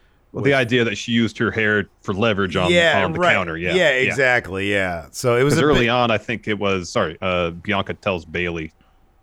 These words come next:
Speaker 1: "Don't mess with my hair."
Speaker 2: Yeah, it was a bit of a sloppy finish, but you get the idea of what they were doing. They probably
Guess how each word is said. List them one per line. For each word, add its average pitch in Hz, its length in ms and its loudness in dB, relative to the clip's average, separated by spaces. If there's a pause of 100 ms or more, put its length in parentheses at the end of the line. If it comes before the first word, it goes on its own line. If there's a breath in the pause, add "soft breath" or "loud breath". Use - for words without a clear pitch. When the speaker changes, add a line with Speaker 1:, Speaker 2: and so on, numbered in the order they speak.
Speaker 1:
"Don't 101 140 -6
mess 90 180 -4
with - 120 -18
my 80 120 -10
hair." 82 220 -12 (240 soft breath)
Speaker 2:
Yeah, 165 300 2
it 156 100 0
was 160 120 -2
a 180 60 -2
bit 196 240 0
of 160 80 -4
a 151 60 -2
sloppy 151 360 -2
finish, 147 280 -6
but 135 140 -10
you 123 60 -10
get 135 200 -2
the 120 120 -2
idea 110 260 -2
of 92 60 -6
what 98 120 -6
they 107 80 -6
were 95 100 -4
doing. 92 260 -6
They 95 60 -8
probably 98 380 -4